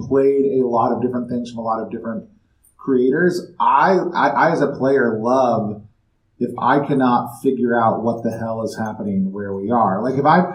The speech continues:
if I'm walking in and it seems, if, if I'm experiencing the expected, then I'm like, "Oh, we're gonna do this." You know, like, it's just immediately not fun, and I'm just guiding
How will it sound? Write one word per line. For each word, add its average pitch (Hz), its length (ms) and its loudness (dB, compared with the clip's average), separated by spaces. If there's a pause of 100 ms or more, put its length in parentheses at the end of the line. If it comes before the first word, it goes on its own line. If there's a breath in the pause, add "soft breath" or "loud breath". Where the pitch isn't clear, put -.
(180 loud breath)
if 156 80 -2
I'm 220 160 4
walking 185 260 4
in 165 100 -4
and 147 140 -4
it - 80 -10
seems, 156 580 -6
if, 160 160 0
if 170 100 2
I'm 160 160 2
experiencing 160 640 -2
the 131 80 4
expected, 170 960 -2 (200 loud breath)
then 147 460 2
I'm 151 220 2
like, 143 220 2
"Oh, 143 220 4
we're 135 160 -4
gonna 131 120 -4
do 127 100 -2
this." 135 100 -4
You 160 80 -4
know, 165 80 2
like, 165 140 -2
it's 185 220 0
just 180 160 0
immediately 160 540 -2
not 131 380 -4
fun, 135 220 0
and 127 80 -2
I'm 123 100 -4
just 120 200 -8
guiding 123 280 -2